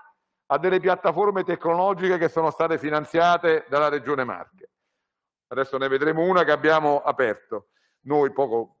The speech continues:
poco, poco tempo fa. Ancora, altre si stanno già definendo, altre ne arriveranno. Quindi c'è effettivamente l'opportunità di avere mai come in questo momento un insieme enorme di piattaforme tecnologiche,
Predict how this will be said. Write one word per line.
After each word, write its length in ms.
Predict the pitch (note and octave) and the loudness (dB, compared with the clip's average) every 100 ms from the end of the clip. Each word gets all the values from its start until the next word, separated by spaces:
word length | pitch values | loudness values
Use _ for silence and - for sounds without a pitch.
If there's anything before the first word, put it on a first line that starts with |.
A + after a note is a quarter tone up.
| _ | _
poco, 220 | A#2 G#2+ | -8 -4
poco 220 | C3+ B2+ | -2 0
tempo 260 | B2+ A#2+ A2 | 0 -2 -6
fa. 260 | F#2+ - _ _ _ - | -10 -12 _ _ _ 0
Ancora, 680 | F#3+ G#3 D4 C4+ C#3+ A#2 - | 0 2 2 4 2 0 0
altre 400 | A3 B3+ - D#3 | 2 2 0 -4
si 120 | C#3+ | -6
stanno 680 | - D#3 D3+ D3 B2+ G#2+ - _ _ | -8 -4 -4 0 -2 -2 -12 _ _
già 220 | - D#3 | -4 -2
definendo, 760 | D#3 D3 C#3+ C#3+ A2 A2 D#3+ B4+ | -2 -4 -4 -4 -4 -6 -6 -2
altre 380 | B3 E4 C#4+ | -2 0 -2
ne 80 | A3+ | -2
arriveranno. 540 | F#3+ F#3+ F3+ D#3+ B2+ E3 | -2 0 -2 -2 -6 -12
Quindi 200 | C#4+ G3+ | -10 -6
c'è 240 | C4 B3 - _ | -4 -4 -6 _
effettivamente 880 | A3+ A#3 A#3+ B3 B3 A#3 E3 - | -8 -6 -14 -10 -10 -8 -10 -10
l'opportunità 1120 | C#3+ A#3+ - A3 G3 - D#4 D4 D3 A2 F#2+ _ _ _ _ _ _ | -4 -4 -2 -4 -4 -8 -10 -8 -6 -4 -6 _ _ _ _ _ _
di 200 | - F#3+ - | -10 -10 -2
avere 340 | G3 B3 F3 | 2 4 2
mai 360 | D#3 D4+ D#4+ G#3+ | 0 2 2 4
come 240 | G3 G3 | 2 0
in 60 | G3 | 2
questo 260 | B3 A3+ | 0 2
momento 840 | C#4+ C#4 C#3 A2 A2+ D#3 E3+ - _ | 2 2 0 -4 -2 -2 -2 -8 _
un 160 | - G#3 | -4 -2
insieme 600 | G#3+ - C#4 A3+ D3+ C#3 | -2 -2 2 2 2 0
enorme 880 | - C4+ D#3+ B2+ A#2 A#2 A2 _ _ | 2 2 2 0 -2 -6 -8 _ _
di 140 | - C3+ | -10 0
piattaforme 600 | D#3+ D#3 D#3 F#3 F#3 E3 | 0 2 0 2 0 0
tecnologiche, 1000 | F#3+ F#3+ A#3+ A3+ D3+ B2+ A#2 A#2+ A2+ - | 0 0 2 2 2 -2 -4 -2 -2 -4